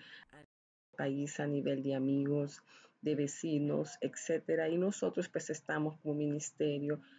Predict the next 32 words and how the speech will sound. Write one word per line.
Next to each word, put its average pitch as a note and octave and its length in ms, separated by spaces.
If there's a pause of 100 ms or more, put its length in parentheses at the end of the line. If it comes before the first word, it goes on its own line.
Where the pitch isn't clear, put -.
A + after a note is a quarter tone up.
(240)
eh, D#3 340
nos F3 180
ponemos E3+ 460
a D3 40
disposición D3+ 840
para D#3 160
orar D3+ 180
por D#3 120
aquellas D#3 320
peticiones D3+ 760
y D3+ 40
por D3+ 180
aquellas E3 300
necesidades D3+ 760 (420)
que E3+ 140
son D#3 320
de D3+ 80
nuestro D3 400
conocimiento. C3+ 960 (240)
Así F#3+ 180
de B3 140
que G#3 140
le F#3 80
invitamos E3+ 640
a D#3+ 60
que D#3+ 160
nos D#3 180
acompañe C#3+ 800
en C#3+ 160
esta D#3 400
media E3+ 560
hora C#3+ 440